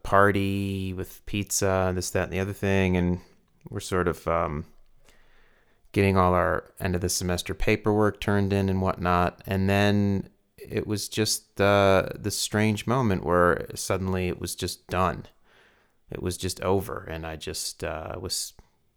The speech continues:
walking out of that classroom realizing that I may never set foot in that building or on that campus again as long as I live. So, um, it's a strange kind of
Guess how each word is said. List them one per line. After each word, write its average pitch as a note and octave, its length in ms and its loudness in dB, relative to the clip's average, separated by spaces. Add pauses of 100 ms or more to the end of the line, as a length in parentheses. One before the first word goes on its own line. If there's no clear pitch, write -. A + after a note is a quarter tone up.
walking F#2+ 320 -2
out F2+ 120 0
of F2 60 0
that F2 140 -4
classroom F2+ 580 -2
realizing E2+ 560 -4
that E2 140 -8 (1000)
I F#2+ 140 -2
may F#2+ 280 4
never F2+ 320 4
set - 280 0
foot - 400 -2 (580)
in G2+ 160 0
that F2+ 200 2
building F2+ 400 0
or E2 100 -6
on F2 160 -2
that E2+ 140 -6
campus F#2 460 -6
again E2+ 500 -6 (360)
as E2 120 -12
long E2+ 220 -6
as E2 100 -8
I D#2 120 -10
live. E2+ 320 -8
So, - 320 -10 (1000)
um, F#2 480 2 (560)
it's - 160 -4
a G2+ 60 2
strange A2+ 920 2 (800)
kind G2+ 220 0
of - 300 -6